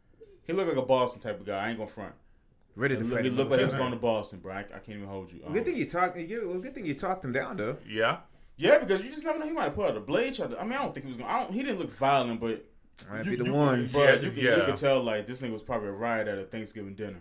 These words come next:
Speaker 2: Yeah.
Speaker 3: <laughs>
Speaker 1: Man, all types of Trump shit and
Speaker 2: I don't want any fucking stuffing.
Speaker 1: Yeah,
Speaker 2: Flips the
Speaker 1: you
Speaker 2: table.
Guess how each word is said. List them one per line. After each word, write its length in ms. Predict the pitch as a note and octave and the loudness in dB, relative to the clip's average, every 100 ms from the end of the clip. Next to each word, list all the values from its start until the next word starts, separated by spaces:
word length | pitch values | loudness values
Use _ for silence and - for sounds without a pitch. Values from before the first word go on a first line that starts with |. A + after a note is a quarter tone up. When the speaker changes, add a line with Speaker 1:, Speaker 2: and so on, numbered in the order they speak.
| D#3 | 4
Speaker 2:
Yeah. 840 | D#3 B2+ A2+ C#3+ C#3 C3+ C3 A#2+ G#2+ | 6 8 6 6 6 6 6 2 0
Speaker 3:
<laughs> 80 | G2+ | -6
Speaker 1:
Man, 400 | G#2+ A2+ G#2+ G2 | -6 -4 -4 -6
all 200 | G2 A2 | -4 -4
types 320 | - A#2 A2 | -2 -4 -4
of 60 | F2+ | -8
Trump 280 | - A#2+ A2+ | -10 -8 -8
shit 320 | - A2+ G#2 | -6 -4 -4
and 180 | G2 F2 - | -6 -12 -10
Speaker 2:
I 60 | C4 | -6
don't 120 | D4+ | -2
want 120 | E4 E4+ | 2 4
any 160 | E4+ | 4
fucking 420 | - G4 F4 F4 | 4 4 4 4
stuffing. 720 | - - A4+ - A4 E4 A3 F3+ D#3 A#2+ | 2 6 6 4 2 -2 -4 -8 -8 -4
Speaker 1:
Yeah, 280 | B2+ B2 A#2 | 2 2 2
Speaker 2:
Flips 60 | |
the 60 | A#2+ | 0
Speaker 1:
you 60 | |
Speaker 2:
table. 520 | A#2+ D#3+ E3+ F#3+ G3+ | 4 4 4 2 -4